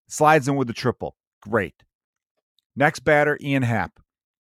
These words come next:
I don't know what to do with Ian Happ right now. Ian Happ, quite frankly,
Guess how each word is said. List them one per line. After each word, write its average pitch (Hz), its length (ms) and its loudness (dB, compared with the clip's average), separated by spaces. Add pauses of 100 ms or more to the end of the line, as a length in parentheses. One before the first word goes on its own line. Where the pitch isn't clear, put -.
(520)
I 131 140 6
don't 139 260 4
know 123 180 6
what 110 200 2
to - 80 -12
do 104 200 -4
with 90 180 -8
Ian 95 140 -6
Happ 87 300 -6
right 80 160 -10
now. 76 260 -10 (800)
Ian 156 220 6
Happ, 135 340 6
quite 120 260 6
frankly, 117 580 -2